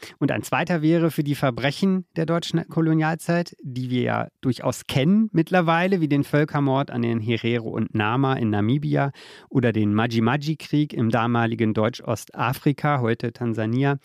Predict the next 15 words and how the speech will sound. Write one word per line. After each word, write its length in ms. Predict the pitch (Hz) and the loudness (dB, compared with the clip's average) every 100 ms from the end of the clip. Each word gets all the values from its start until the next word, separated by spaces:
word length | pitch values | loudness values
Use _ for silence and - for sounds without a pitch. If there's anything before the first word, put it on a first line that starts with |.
| - - - | -14 -20 -6
Dafür 240 | 123 151 160 | -2 0 2
kann 140 | 156 | 4
man 160 | 156 139 | 4 4
Bismarck 400 | 156 160 147 139 | 2 2 0 2
eigentlich 320 | 131 135 113 | 0 0 0
nicht 180 | 139 - | 0 0
verantwortlich 760 | 120 135 185 120 107 113 - | -2 0 0 0 -2 -2 -2
machen, 320 | 113 113 143 - _ _ _ - | -2 0 0 -2 _ _ _ -2
denn 140 | 117 | 2
da 80 | 117 | 2
lebte 260 | 131 - | 2 0
er 140 | 104 95 | -6 -8
gar 160 | 95 | -10
nicht 240 | 92 - - | -10 -12 -10
mehr. 180 | - | -10